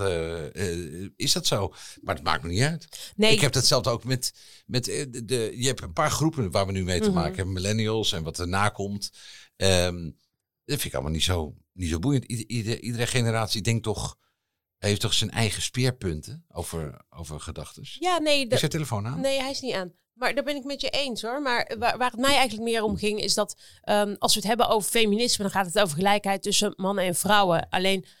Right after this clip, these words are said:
Speaker 2: ehm, daarom maakte ik even die link met de oorlog, is dat we, er is nog steeds zo'n fundamentele ongelijkheid in de mensheid überhaupt, dat ik vind dat dat eigenlijk nu weer, eh, veel relevanter is dan of jij als vrouw, eh,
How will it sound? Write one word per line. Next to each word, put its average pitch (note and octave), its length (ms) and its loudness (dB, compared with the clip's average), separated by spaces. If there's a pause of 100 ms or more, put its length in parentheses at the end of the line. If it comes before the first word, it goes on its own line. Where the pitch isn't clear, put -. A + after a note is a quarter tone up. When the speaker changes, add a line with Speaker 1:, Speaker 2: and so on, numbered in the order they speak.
(140)
Speaker 2:
ehm, F#3+ 320 2 (220)
daarom G3+ 320 4
maakte F3+ 200 0
ik - 80 -10
even F#3+ 160 -2
die F#3 100 -2
link G3 260 0
met F3 340 -4
de F#3 160 -6
oorlog, G3+ 380 2
is F#3+ 100 -2
dat G3 180 -2
we, F#3+ 220 -4 (240)
er G#3 120 2
is G#3 100 2
nog G#3+ 100 2
steeds G#3 300 2
zo'n G#3 340 2
fundamentele G3 640 0
ongelijkheid F#3 720 -2
in F#3 240 -4 (260)
de F3 360 -4
mensheid F#3+ 680 4
überhaupt, F3+ 640 2
dat F3+ 180 -4
ik F#3+ 80 -10 (100)
vind G#3 340 0
dat F#3 280 -2
dat G3 480 2 (340)
eigenlijk G3 360 2
nu F#3 120 2
weer, F3 280 -2
eh, - 160 -10
veel G3 240 -2
relevanter F3+ 540 2
is E3 240 0
dan E3+ 240 -2 (380)
of - 200 -8
jij F3 280 4
als - 200 -6
vrouw, D#3+ 460 -4 (300)
eh, D#3+ 380 -4